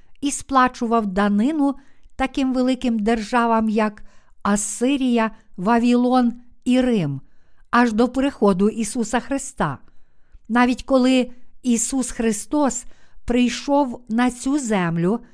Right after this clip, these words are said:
в тілі людини, народ Ізраїлю не прийняв його, а натомість вимагав, щоб римський прокуратор розіп'яв Ісуса, кажучи:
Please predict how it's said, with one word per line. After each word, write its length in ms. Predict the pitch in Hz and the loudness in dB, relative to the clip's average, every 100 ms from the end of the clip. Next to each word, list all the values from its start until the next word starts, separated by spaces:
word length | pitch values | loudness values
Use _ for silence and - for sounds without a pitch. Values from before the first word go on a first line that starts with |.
| - - | -20 -20
в 100 | - | -20
тілі 720 | - - 269 247 240 233 214 - | -18 -2 0 2 4 4 0 0
людини, 840 | 214 220 190 202 277 247 170 202 - - _ _ _ - | 0 2 2 0 2 2 0 -2 -6 -20 _ _ _ -2
народ 540 | 214 247 254 240 240 | 2 4 6 4 2
Ізраїлю 920 | - 220 196 220 277 233 196 180 233 - - _ | -2 -2 0 -2 0 2 4 4 2 -2 -18 _
не 260 | 208 220 247 | -4 4 4
прийняв 680 | 247 233 226 202 208 285 285 | 2 0 0 2 0 0 -2
його, 520 | 190 175 165 156 147 - _ _ - - - | 0 0 0 -2 -4 -10 _ _ -20 -16 -2
а 160 | 233 | 0
натомість 840 | 226 208 208 269 302 226 220 - 196 | 2 0 -2 0 2 2 0 -2 -4
вимагав, 640 | 233 233 220 214 285 277 - - _ | 0 0 0 0 -2 -4 -12 -20 _
щоб 540 | - - - 254 208 - - | -20 -8 0 0 0 -6 -8
римський 720 | 220 262 262 240 - 240 233 | -4 0 0 -2 -2 0 0
прокуратор 1120 | - - 240 233 226 220 226 285 294 190 202 - _ _ - | -2 -4 -2 0 0 0 2 0 0 0 -2 -8 _ _ -6
розіп'яв 920 | 208 262 226 247 - 240 233 185 170 - | -2 0 0 -2 -2 0 2 2 -2 -4
Ісуса, 640 | 220 208 - 302 302 269 | -4 -2 -2 -2 0 -2
кажучи: 760 | 247 262 240 190 175 - 165 139 | -2 -2 0 0 -4 -6 -6 -8